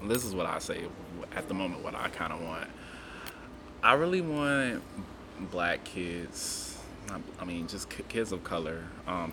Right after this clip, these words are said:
to have, like, images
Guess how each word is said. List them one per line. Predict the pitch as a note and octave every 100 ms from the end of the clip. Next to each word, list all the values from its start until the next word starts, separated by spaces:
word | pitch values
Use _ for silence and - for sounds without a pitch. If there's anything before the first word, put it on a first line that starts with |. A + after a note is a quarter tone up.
| -
to | F#2+
have, | E2+ F2 E2+ E2 F2+
like, | E2 D2+ - - - - - - - - - - - - - - - - - - - - - - -
images | B2+ C#3+ G#2 G2 F#2 -